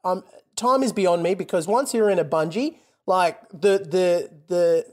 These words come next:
physics of time is just all distorted 'cause of, you know, time dilation and stuff like that. Like, um,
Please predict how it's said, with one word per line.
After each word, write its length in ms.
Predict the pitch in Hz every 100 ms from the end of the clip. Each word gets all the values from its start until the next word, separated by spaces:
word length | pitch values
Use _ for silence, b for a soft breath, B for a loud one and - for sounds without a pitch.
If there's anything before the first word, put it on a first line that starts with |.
| -
physics 360 | 247 226 240 202
of 100 | 151
time 460 | 185 185 185 165
is 100 | 151
just 320 | - 175 - -
all 300 | 185 185 190
distorted 560 | 156 - 180 175 143
'cause 220 | - 165
of, 180 | 156 139 - b b b -
you 120 | 190
know, 200 | 180 170
time 380 | 170 185 180 185
dilation 760 | 175 175 170 165 160 - 160
and 160 | 156 147
stuff 300 | - 160 147
like 220 | 160 139
that. 320 | 165 156 151
Like, 440 | 156 151 139 - _ _ _ _
um, 580 | 170 170 160 156 151 147